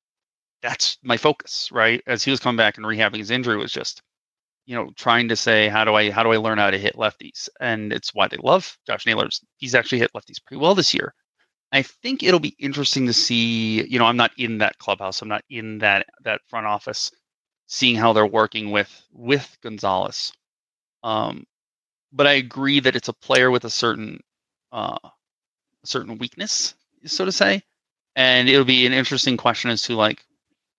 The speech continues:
can he become a usable player with a weakness? I think of, uh,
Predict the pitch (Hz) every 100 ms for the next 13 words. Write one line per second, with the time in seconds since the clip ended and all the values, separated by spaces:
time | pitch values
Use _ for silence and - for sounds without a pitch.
0 | _ - 139 127 131 127 - 131 123 117
1 | 113 - - 117 117 127 123 117 - 120
2 | 120 113 110 107 110 - - 113 104 _
3 | _ _ _ _ _ - - - -